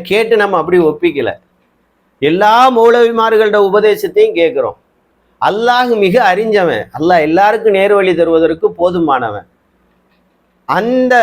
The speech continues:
எல்லா உலமாக்களுடைய உபதேசங்களையும் கேட்டு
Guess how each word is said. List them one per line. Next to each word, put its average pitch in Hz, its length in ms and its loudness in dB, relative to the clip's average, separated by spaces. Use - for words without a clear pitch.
எல்லா 233 400 2
உலமாக்களுடைய 226 840 2
உபதேசங்களையும் 208 920 0
கேட்டு 165 440 -4